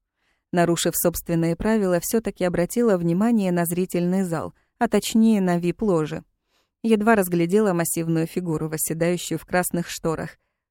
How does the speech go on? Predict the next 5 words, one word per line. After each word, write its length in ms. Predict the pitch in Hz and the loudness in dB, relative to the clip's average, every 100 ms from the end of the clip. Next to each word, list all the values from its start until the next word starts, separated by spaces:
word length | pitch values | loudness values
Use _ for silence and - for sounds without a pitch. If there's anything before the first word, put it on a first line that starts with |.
| _ _ _ _ _ | _ _ _ _ _
и 80 | 208 | -6
встретилась 640 | - 247 254 226 190 - - | -2 0 2 2 2 0 -6
с 140 | - | -4
темными 480 | 233 220 202 196 185 | 0 2 2 2 0
глазами, 640 | 185 208 196 165 165 170 | 0 0 0 -4 -4 -6